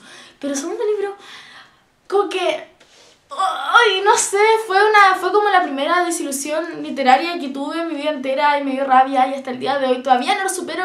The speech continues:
y, uah, Y no sé si, es que ahora no recomendaría esa trilogía porque se pone muy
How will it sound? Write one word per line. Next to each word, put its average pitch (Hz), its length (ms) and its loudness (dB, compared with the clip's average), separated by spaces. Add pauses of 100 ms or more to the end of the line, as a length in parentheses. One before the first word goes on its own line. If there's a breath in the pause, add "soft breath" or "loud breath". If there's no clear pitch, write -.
(140)
y, 277 120 -4
uah, 370 540 2 (480 loud breath)
Y 349 300 4
no 302 120 -2
sé 381 160 -4
si, 480 340 4
es 349 60 -2
que 359 200 -2
ahora 311 280 4 (160)
no 277 240 -2
recomendaría 359 760 2 (120)
esa 392 200 -4
trilogía 359 640 -2
porque 285 220 -8
se 294 120 -10
pone 381 520 -4
muy 339 220 -2